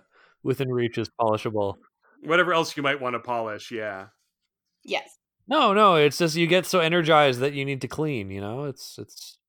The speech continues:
Speaker 1: yeah.
Speaker 3: Wait, was this a dirty joke?
Speaker 2: No, Jordana, we've never done that.
Speaker 3: Okay.
Speaker 2: Yeah, you just vigorously kind of rub, you know, rub things down until they're nice and smooth.
Speaker 1: <laughs>
Speaker 3: It was a dirty joke, I knew it!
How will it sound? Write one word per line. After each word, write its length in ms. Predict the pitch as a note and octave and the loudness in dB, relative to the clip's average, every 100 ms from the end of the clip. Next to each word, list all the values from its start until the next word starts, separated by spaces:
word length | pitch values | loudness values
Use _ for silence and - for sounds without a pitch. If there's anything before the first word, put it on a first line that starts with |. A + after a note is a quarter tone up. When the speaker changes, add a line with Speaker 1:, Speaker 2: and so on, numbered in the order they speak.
| _ _ _ _ _ - | _ _ _ _ _ -12
Speaker 1:
yeah. 240 | C3 A2 - - | -10 -10 -14 -12
Speaker 3:
Wait, 320 | E3+ D3 - _ _ | -10 -10 -12 _ _
was 140 | F#3 F#3 | -18 -16
this 160 | F#3+ | -14
a 60 | F#3+ | -10
dirty 260 | F#3 F3 | -10 -8
joke? 160 | E3 D#3 | -10 -6
Speaker 2:
No, 160 | C3 B2+ | -4 -4
Jordana, 460 | A2 F#2+ F2 E2 _ | -6 -10 -14 -18 _
we've 140 | A2+ G#2 | -14 -10
never 200 | A2 G2+ | -10 -10
done 180 | G2 F#2+ | -14 -14
that. 260 | E2+ E2 _ _ _ _ _ - | -16 -20 _ _ _ _ _ -16
Speaker 3:
Okay. 240 | G3 D#3 - _ _ - | -14 -14 -20 _ _ -10
Speaker 2:
Yeah, 100 | C#3 | -6
you 140 | C#3+ | -6
just 140 | D3+ A#2+ | -6 -2
vigorously 640 | D#3 G#3+ F#3 E3+ - D3 | 0 2 2 0 -2 -4
kind 160 | C#3 C#3 | -4 -4
of 180 | A2 C3+ | -2 2
rub, 200 | D#3 C3 - - | 2 0 -14 -6
you 80 | D3 | -4
know, 160 | B2 B2 - | -4 -10 -10
rub 220 | E3+ D3+ | -2 -2
things 200 | C#3 C3+ | 0 -2
down 200 | C#3+ C3+ | -2 -4
until 140 | C3 C3 | -4 -8
they're 80 | B2+ | -6
nice 240 | B2+ - | -6 -6
and 100 | E3 | -8
smooth. 320 | - G2 F2+ _ - | -8 -10 -12 _ -16
Speaker 1:
<laughs> 120 | - F3+ E3 F3 F3 F3 E3+ E3 E3 E3+ D3+ - - | -12 -12 -14 -14 -12 -12 -12 -12 -12 -12 -14 -12 -4
Speaker 3:
It 120 | E4 | 6
was 340 | E4 G#4+ G4+ | 12 12 12
a 60 | D4 | 8
dirty 320 | F4+ F4+ D#4 | 8 10 10
joke, 260 | D#4+ D#4+ D#4 | 10 10 10
I 120 | C#4 | 4
knew 260 | C#4 D#4 D4+ | 2 0 0
it! 380 | C4 - - | 0 -6 -14